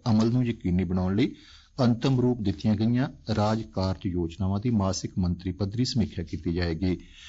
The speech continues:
ਸ਼੍ਰੀ ਯਾਦਵ ਨੇ ਕਿਹਾ ਕਿ ਲੋਕਾਂ ਲਈ ਮੁਸ਼ਕਲਾਂ ਪੈਦਾ ਕੀਤੇ ਬਿਨਾਂ ਉਲੰਘਣਾ ਕਰਨ ਵਾਲਿਆਂ ਵਿਰੁੱਧ ਸਖਤ ਕਾਰਵਾਈ ਕੀਤੀ ਜਾਣੀ ਚਾਹੀਦੀ ਹੈ। ਉਨ੍ਹਾਂ ਅਧਿਕਾਰੀਆਂ ਨੂੰ ਸੜਕ, ਸੜਕ ਦੀ ਧੂੜ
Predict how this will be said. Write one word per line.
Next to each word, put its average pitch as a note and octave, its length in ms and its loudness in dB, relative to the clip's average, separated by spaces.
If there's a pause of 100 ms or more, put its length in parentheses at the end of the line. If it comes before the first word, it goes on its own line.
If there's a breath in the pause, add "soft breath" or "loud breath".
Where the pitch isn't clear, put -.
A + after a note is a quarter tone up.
(160 loud breath)
ਸ਼੍ਰੀ B2+ 220 4
ਯਾਦਵ A#2+ 280 2
ਨੇ C#3 120 0
ਕਿਹਾ C3+ 220 -2
ਕਿ D#3 180 -2
ਲੋਕਾਂ A2+ 460 0 (520)
ਲਈ A2+ 100 4
ਮੁਸ਼ਕਲਾਂ A2 500 0
ਪੈਦਾ A#2 320 0
ਕੀਤੇ F2+ 300 -4
ਬਿਨਾਂ G#2+ 200 2 (120)
ਉਲੰਘਣਾ B2+ 380 2
ਕਰਨ F#2+ 240 -2
ਵਾਲਿਆਂ F2+ 260 -2
ਵਿਰੁੱਧ A#2 220 -2
ਸਖਤ - 400 -6
ਕਾਰਵਾਈ F2 300 0
ਕੀਤੀ F#2+ 320 -2
ਜਾਣੀ E2+ 260 -2
ਚਾਹੀਦੀ E2+ 420 -2
ਹੈ। F2+ 180 -2 (440 loud breath)
ਉਨ੍ਹਾਂ B2 180 4
ਅਧਿਕਾਰੀਆਂ A2 440 2
ਨੂੰ C3+ 100 0
ਸੜਕ, A2 260 -2 (300)
ਸੜਕ - 420 -2
ਦੀ G#2+ 160 2
ਧੂੜ G#2+ 380 0